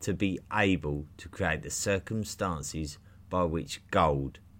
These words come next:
can be created. It is believed that the gold that can be found on planet Earth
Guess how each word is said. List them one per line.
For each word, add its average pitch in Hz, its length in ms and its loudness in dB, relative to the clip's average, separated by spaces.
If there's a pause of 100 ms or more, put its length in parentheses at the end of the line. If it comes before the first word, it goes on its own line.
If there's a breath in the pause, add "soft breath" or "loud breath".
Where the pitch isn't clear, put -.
(180)
can 85 180 -2
be 76 160 0
created. 71 760 -6 (2750 soft breath)
It 147 160 4
is 147 160 4
believed 175 540 8 (140)
that 143 160 6
the 135 80 2
gold 120 560 8 (240)
that 101 180 0
can 107 160 0
be 101 100 4
found 110 400 2
on 92 160 6
planet 117 440 2
Earth 92 480 0